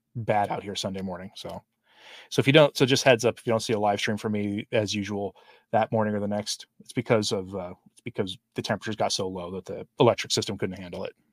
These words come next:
All right. Thank you very much, folks, for tuning in, and may, and always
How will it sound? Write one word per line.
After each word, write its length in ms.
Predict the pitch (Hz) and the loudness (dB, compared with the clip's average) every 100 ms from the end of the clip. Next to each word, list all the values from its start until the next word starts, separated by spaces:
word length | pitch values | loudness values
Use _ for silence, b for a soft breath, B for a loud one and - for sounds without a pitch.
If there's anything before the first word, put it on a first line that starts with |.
| _ B B B B B B _ | _ B B B B B B _
All 280 | 135 135 127 | 12 12 12
right. 260 | 113 113 | 12 10
Thank 240 | - 147 143 | 6 4 6
you 80 | 143 | 10
very 180 | 143 | 10
much, 200 | 135 127 | 10 6
folks, 280 | - 127 117 | 8 6 6
for 100 | - | -2
tuning 260 | - 120 117 | 0 2 4
in, 280 | 117 117 117 | 4 2 2
and 360 | 110 107 107 | 0 0 0
may, 380 | 107 107 104 104 - | 0 0 -2 -4 -6
and 140 | 110 | -2
always 360 | 110 120 113 | 2 4 2